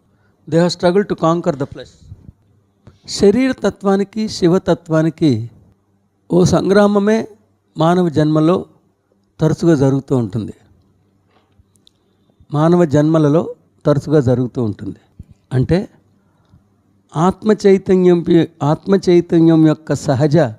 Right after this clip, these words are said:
దివ్య వైభవోపేతమైన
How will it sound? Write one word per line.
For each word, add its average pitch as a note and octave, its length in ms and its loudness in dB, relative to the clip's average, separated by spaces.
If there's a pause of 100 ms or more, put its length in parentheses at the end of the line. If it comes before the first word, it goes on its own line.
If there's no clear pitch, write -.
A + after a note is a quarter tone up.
(800)
దివ్య D#3 380 0
వైభవోపేతమైన D3 1400 0